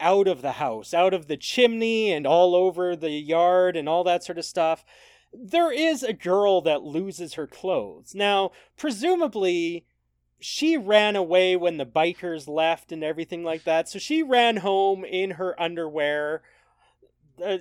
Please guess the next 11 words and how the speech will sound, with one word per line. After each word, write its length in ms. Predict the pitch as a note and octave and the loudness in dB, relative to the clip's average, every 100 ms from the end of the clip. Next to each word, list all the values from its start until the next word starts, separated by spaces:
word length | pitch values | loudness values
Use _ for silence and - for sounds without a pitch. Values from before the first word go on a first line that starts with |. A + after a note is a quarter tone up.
| F#3+ | -2
or 140 | F#3 | -2
whatever, 500 | E3 E3 G3 G#3 G3 | 0 2 6 4 4
mm, 760 | F3+ C#3+ E3+ F3 F#3 F3+ F3+ E3+ | -2 -8 -20 -14 -12 -10 -12 -14
little 460 | E3+ F#3+ B3 G3+ F#3 | 0 4 4 4 2
amount 300 | F3+ F3 E3+ | 2 0 -2
of 80 | |
clothing 420 | - F#3 F3 D#3+ C#3+ | -2 -2 0 -4 -8
she 140 | E3 | -10
was 160 | C#3 D3+ | -10 -4
left 260 | D3+ D3+ | -4 -4
with. 320 | C#3 B2+ C3 | -6 -6 -6